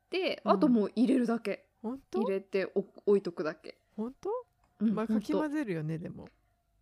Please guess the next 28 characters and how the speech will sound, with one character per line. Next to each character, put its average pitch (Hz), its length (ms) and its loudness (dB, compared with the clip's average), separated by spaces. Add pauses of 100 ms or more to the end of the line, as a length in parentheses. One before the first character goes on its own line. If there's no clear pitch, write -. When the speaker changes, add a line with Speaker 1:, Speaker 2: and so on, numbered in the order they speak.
(140)
Speaker 1:
あ、 277 100 -2 (240)
あ 220 120 -4
れ 330 120 0
ね、 359 180 0
か - 180 -12
き - 180 -10
混 415 140 -6
ぜ 440 160 -4
な 320 120 0
い 208 60 0
方 254 220 0
が 180 200 -4
い 269 160 2
い - 40 0
っ - 20 -4
て - 260 -2
い 175 220 -4
う 165 40 -10
話 196 380 -4
な 190 120 0
の 147 100 -4
よ。 - 60 -8
Speaker 2:
あ、 - 20 -10
あ、 - 20 -20
そ 370 60 -4
う - 40 -2
な 247 40 -4
の？ 180 300 -8